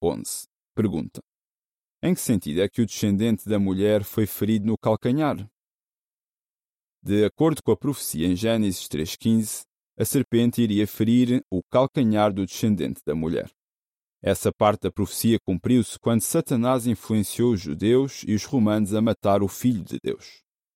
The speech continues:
Quando uma pessoa tem uma ferida no calcanhar durante algum tempo, talvez não consiga fazer as coisas que normalmente fazia.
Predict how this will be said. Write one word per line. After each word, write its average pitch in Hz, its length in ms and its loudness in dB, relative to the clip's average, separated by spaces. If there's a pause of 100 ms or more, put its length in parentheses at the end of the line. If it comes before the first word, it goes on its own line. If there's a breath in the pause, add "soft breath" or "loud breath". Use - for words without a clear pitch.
(360)
Quando 165 160 0
uma 170 180 2
pessoa 82 360 -2
tem - 140 0
uma 107 180 4
ferida 85 360 -2
no 98 160 0
calcanhar 98 640 0 (180)
durante 95 360 -2
algum 90 280 0
tempo, 110 400 -2
talvez 127 320 2
não 147 160 2
consiga 110 540 0
fazer 107 380 0
as 117 140 -2
coisas 92 380 -2
que - 80 -6
normalmente 101 600 0
fazia. 87 460 -4